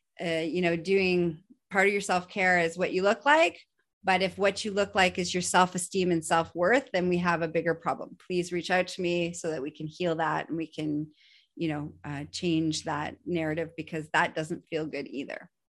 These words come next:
Okay. All right. So let's get into our emotional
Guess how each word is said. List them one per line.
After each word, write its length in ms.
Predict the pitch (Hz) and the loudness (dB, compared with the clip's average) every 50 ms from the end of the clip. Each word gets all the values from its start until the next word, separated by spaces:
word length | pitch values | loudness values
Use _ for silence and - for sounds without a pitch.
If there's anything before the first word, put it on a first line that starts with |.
| _ - | _ -2
Okay. 120 | 208 214 262 | 0 0 0
All 1160 | - - _ _ _ _ _ _ _ _ _ - - - _ - - - - - - - 262 | -2 -6 _ _ _ _ _ _ _ _ _ -16 -16 -16 _ -20 -20 -20 -20 -8 4 6 8
right. 160 | 294 254 - | 8 8 6
So 100 | - - - | 2 2 2
let's 160 | 262 285 269 | 2 2 2
get 160 | - 320 311 | 2 4 4
into 240 | 302 294 - 247 269 | 4 2 2 4 6
our 240 | 254 240 226 220 208 | 8 8 8 8 6
emotional 1200 | 196 185 190 196 196 208 220 214 - - - 220 202 190 185 175 170 165 160 156 151 151 151 | 4 2 0 2 2 2 2 0 -2 -2 0 2 4 4 6 6 6 6 4 4 2 0 -4